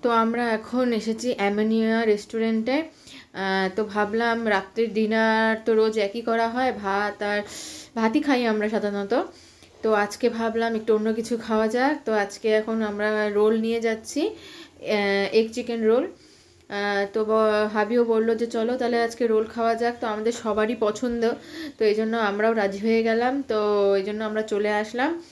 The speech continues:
এখান থেকে আমরা রোল নিয়ে তারপর আমরা বাড়ি চলে যাব, আর বাড়িতে গিয়ে ডিনারটা করে নিব। তো আজকে আমাদের এ-, এগ chicken রোলই হচ্ছে আমাদের ডিনার। তো ভালোই লাগে বলো, মাঝে মাঝে একটু অন্য কিছু খেতে,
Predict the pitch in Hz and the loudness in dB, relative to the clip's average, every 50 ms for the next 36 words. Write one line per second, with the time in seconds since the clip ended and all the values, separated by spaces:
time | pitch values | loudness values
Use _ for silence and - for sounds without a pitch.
0 | - - - - _ _ - 202 196 233 220 220 220 220 226 226 233 226 220 208 | -20 -20 -20 -20 _ _ -12 -8 -2 0 2 2 2 2 0 0 0 -2 -2 -2
1 | 208 214 214 220 214 202 202 208 208 208 208 208 214 214 214 220 254 277 277 226 | 0 0 2 2 4 4 4 4 4 2 -2 -4 -6 -6 -4 -4 -4 -2 -2 -2
2 | 196 185 185 202 202 196 190 190 202 202 190 180 175 180 185 185 214 208 214 214 | -4 -4 -4 -4 -6 -6 -4 -4 -4 -4 -2 -2 -2 -2 -2 -2 -2 -2 -2 0
3 | 226 226 233 277 269 220 208 190 170 175 185 180 196 196 196 214 233 247 208 214 | -2 0 0 2 0 2 2 0 0 0 -2 -2 -4 -4 -2 -2 -2 -2 -2 -4
4 | 185 185 180 175 - 208 208 247 240 240 226 202 180 165 165 160 - - - - | -6 -6 -6 -6 -8 -4 0 2 2 2 2 0 -4 -6 -6 -8 -8 -12 -18 -20
5 | - - - - _ - 214 196 190 190 - - 226 208 214 214 220 214 226 226 | -20 -20 -20 -16 _ -6 -4 -4 -4 -4 -6 -6 -4 -4 -2 -2 0 2 2 2
6 | 208 208 208 208 208 202 202 196 196 196 - 208 208 214 - 240 226 240 240 233 | 2 2 2 2 2 2 2 0 0 0 0 -2 -2 -4 -6 -8 -6 -4 -4 -2
7 | 226 220 214 214 233 247 240 220 220 - - 240 233 220 208 202 202 196 214 214 | 0 0 0 0 0 0 0 -2 -4 -4 -4 -4 -2 -2 -2 -2 0 2 4 4
8 | 214 202 196 196 190 190 214 285 339 330 - - - - - - - - - 233 | 4 2 0 -4 -2 -2 -2 -2 -2 -4 -8 -16 -20 -20 -20 -20 -14 -6 0 2
9 | 233 233 226 226 220 226 220 254 277 277 269 233 220 247 247 220 226 262 285 269 | 2 2 2 2 2 4 6 6 6 6 6 4 2 2 2 2 2 2 2 0
10 | 220 214 240 233 233 226 233 240 240 - 262 226 220 220 220 220 240 240 254 240 | 0 -2 -2 -2 -2 -2 -2 -2 -2 -2 -2 -2 -2 -2 -4 -4 -4 -4 -6 -6
11 | 240 233 226 220 226 240 277 | -4 -4 -4 -4 -2 -2 -4